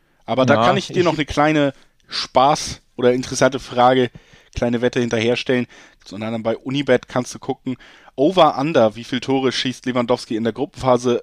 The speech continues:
Speaker 1: Mehr oder weniger als eins Komma fünf Tore.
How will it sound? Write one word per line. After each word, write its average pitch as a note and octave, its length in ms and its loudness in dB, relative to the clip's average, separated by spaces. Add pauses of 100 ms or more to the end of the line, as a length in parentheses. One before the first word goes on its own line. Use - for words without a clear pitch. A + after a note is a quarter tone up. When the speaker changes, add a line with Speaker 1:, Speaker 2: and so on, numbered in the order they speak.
Speaker 1:
Mehr B2 480 0
oder C#3 240 4
weniger C#3+ 420 2
als - 240 -10
eins C3 300 -4
Komma D3 240 2
fünf - 320 -4
Tore. F3 460 -2